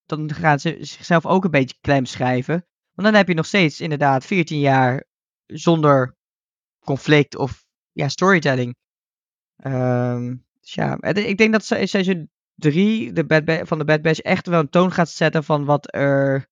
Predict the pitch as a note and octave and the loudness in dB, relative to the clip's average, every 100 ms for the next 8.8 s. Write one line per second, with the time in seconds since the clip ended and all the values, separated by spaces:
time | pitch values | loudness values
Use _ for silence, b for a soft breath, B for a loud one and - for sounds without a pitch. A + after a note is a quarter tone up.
0 | _ _ _ _ - C#3+ D3+ D3 _ _ | _ _ _ _ 0 4 4 2 _ _
1 | _ _ _ - D3 D#3 C#3+ C#3+ C#3 C3+ | _ _ _ -4 -2 0 0 0 -2 -4
2 | - _ _ _ _ - D3 C3+ C3+ C3 | -8 _ _ _ _ -6 -4 -2 -6 -10
3 | _ _ _ _ - C3 C3 B2+ B2+ C3 | _ _ _ _ -8 -6 -4 -4 -6 -6
4 | C3+ - - - _ D3+ D3+ D3+ C#3 - | -8 -12 -18 -20 _ 4 4 2 -2 -2
5 | C#3 C3 C3 - C3 B2+ C3+ C3+ C3+ B2+ | -2 -2 -4 -4 -6 -4 -6 -6 -6 -8
6 | - E3 E3+ D#3+ - C#3 C3 C3+ C#3 D#3+ | 0 2 2 0 -6 -6 -4 -4 -2 -2
7 | F3 D#3+ D#3 D3 C#3+ D3+ - - D3+ D3 | 0 0 2 2 2 -2 -6 -6 0 2
8 | C#3+ b _ _ _ _ _ C3+ | 2 b _ _ _ _ _ 2